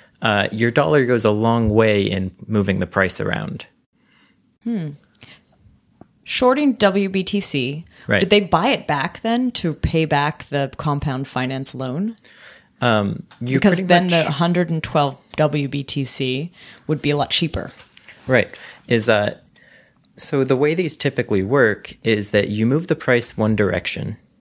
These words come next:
Speaker 1: right? And then you go and you abuse Fulcrum. And then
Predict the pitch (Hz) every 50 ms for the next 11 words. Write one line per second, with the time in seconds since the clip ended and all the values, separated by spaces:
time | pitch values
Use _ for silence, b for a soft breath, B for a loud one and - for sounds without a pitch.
0 | _ - - - 95 92 92 - b b b b b b b _ 110 107 110 110
1 | 113 160 165 175 185 175 170 147 131 139 139 127 131 123 120 120 113 113 - 110
2 | 113 107 107 104 98 110 110 107 107 98 95 107 107 104 101 101 95 - - -
3 | - - - - 110 98 - - 92 90 92 95 107 - b b b b b b
4 | b b b b - 107 104 104 101 113 147 170 170 151 135 127 127 123